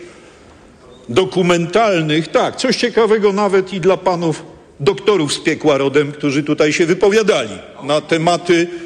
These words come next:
im, jak sądzę, jednak bliżej nieznane. Otóż, e, pewien przedstawiciel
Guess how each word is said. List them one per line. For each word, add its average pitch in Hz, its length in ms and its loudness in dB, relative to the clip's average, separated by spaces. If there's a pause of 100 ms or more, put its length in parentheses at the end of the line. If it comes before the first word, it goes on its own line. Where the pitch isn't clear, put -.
(140)
im, 233 240 4
jak 208 280 2
sądzę, 190 400 0
jednak 180 360 0
bliżej 165 380 0
nieznane. 151 540 -2 (680)
Otóż, 208 520 0
e, 208 240 4
pewien 214 500 -2
przedstawiciel 190 920 0